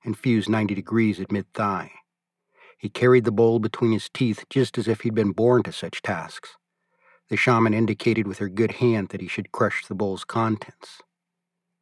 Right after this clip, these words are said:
The boy sat back on his haunches and worked a stone pestle in the bowl. Dung beetles and giant ants wiggled and snapped their pincers as the boy crushed them to a gloppy mess. At Raha's bidding, he held the bowl up,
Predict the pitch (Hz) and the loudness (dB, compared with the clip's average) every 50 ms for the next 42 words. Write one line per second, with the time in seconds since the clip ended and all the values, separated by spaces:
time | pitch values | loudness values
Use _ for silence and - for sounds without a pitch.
0 | _ _ _ _ _ _ _ - 113 90 107 117 131 131 117 - - 120 107 90 | _ _ _ _ _ _ _ -8 -4 0 4 6 6 6 6 4 2 2 2 2
1 | 113 117 113 113 - - 117 107 98 - - 120 117 117 117 - - - - - | 0 0 0 0 0 0 0 0 0 -2 0 0 0 0 0 -2 -6 -14 -14 -16
2 | - - 101 92 92 110 110 - - 98 - - - 117 110 107 104 98 - - | -18 -16 -14 -8 -4 -4 -4 -4 -4 -8 -10 -6 -2 -2 0 0 0 -2 -2 -2
3 | 117 110 - - - 98 98 92 92 92 85 92 104 107 104 98 - - _ _ | -2 -2 -2 -6 -8 -8 -8 -8 -8 -10 -8 -6 -4 -4 -4 -4 -6 -12 _ _
4 | _ _ _ _ _ _ _ _ _ _ _ _ _ _ _ _ - 113 113 117 | _ _ _ _ _ _ _ _ _ _ _ _ _ _ _ _ 2 4 6 6
5 | 117 107 120 117 117 113 110 117 120 104 101 101 92 90 120 113 113 110 107 107 | 6 6 6 6 6 6 6 4 2 0 -2 -4 0 2 2 4 4 2 2 -2
6 | - - 120 117 117 113 110 - - 107 113 113 110 104 104 110 110 101 92 - | -2 -2 0 0 2 0 -2 -4 -2 0 2 2 2 2 0 -2 -2 -4 -4 -2
7 | - 113 107 107 - - 110 101 - - - 117 110 - - 92 95 95 101 95 | -2 -2 -2 0 0 0 -2 -2 -2 0 0 0 0 0 -2 -6 -6 -8 -8 -10
8 | - - 104 104 107 104 101 98 - - - 107 101 - - - 104 101 - - | -10 -8 -4 -2 0 0 -2 -2 -4 -2 0 0 0 0 -2 -4 -6 -4 -4 -4
9 | 104 95 95 - 101 95 101 - - 95 101 104 107 101 87 - - - - - | -6 -6 -4 -2 -2 -2 -2 -2 -4 -2 -2 0 0 -2 -4 -6 -12 -18 -20 -20
10 | - - _ _ _ _ _ _ _ _ - _ - 113 101 101 120 120 110 120 | -20 -20 _ _ _ _ _ _ _ _ -18 _ -6 -2 0 2 2 2 4 2
11 | 113 101 90 98 127 127 123 117 110 104 - - _ _ _ _ _ - 113 - | 0 0 2 4 6 6 8 6 4 2 -2 -8 _ _ _ _ _ -4 -4 -2
12 | - 120 123 117 110 110 104 120 117 113 113 123 123 101 - | 2 2 2 2 2 2 2 4 4 4 4 4 4 2 0